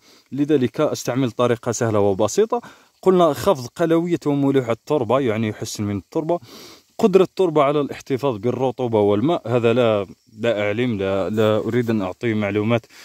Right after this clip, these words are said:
في هذا الشأن بالضبط. قدرة الجذور على امتصاص العناصر الغذائية وزيادة النشاط البيولوجي، وهذا جد مهم. يعني، آه، هذه المادة يمكنها تحسين مميزات التربة لكي تعطي،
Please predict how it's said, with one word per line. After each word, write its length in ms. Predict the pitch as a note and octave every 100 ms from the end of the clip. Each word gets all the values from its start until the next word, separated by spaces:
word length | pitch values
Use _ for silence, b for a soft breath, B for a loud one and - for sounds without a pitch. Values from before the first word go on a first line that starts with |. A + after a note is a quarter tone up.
| B B
في 140 | G#2
هذا 180 | G2+ G2+
الشأن 640 | F#2+ - C3 A#2 B2+ B2
بالضبط. 440 | G#2 G#2 F#2+ F#3 F3+ B B B B -
قدرة 320 | A#3 F#3 F3+ -
الجذور 420 | C#3+ D#3 E3 F#3
على 200 | D#3 D#3+
امتصاص 520 | C#3 C3 D3 - D#3+
العناصر 500 | B2+ A#2 C#3 D3+ -
الغذائية 500 | B2 C3 C#3+ D#3 F#3+
وزيادة 960 | G3+ C#3 C#3 C3+ D#3 - C3 B2 F3 C#3 -
النشاط 460 | C#3+ C#3 G3+ F#3+ -
البيولوجي، 720 | A3 D#3+ D3 D#3 D3+ A#2 G2 - b b b b
وهذا 420 | C#3+ E3 F3 F#3 -
جد 440 | B2 A2 F#3+ D3
مهم. 420 | C#3+ C#3 E3 C3
يعني، 440 | G2+ A#2 D3 D#3+ B2 B B B
آه، 240 | A#2 B2 B2
هذه 480 | C#3 D#3+ D3 C#3 C#3
المادة 440 | C#3 D#3+ A#2 D#3
يمكنها 640 | D#3 C#3 - C#3+ A#2 D3
تحسين 540 | D3+ B2 - D3+ E3+ D3+ b b b b b _ _ - -
مميزات 840 | C#3+ D3 C#3+ C3+ A#2+ D3+ D3 -
التربة 500 | A#2 - D#3 A#2 C3
لكي 300 | C3+ A#2+ C#3+
تعطي، 440 | - C3 A#2 C3+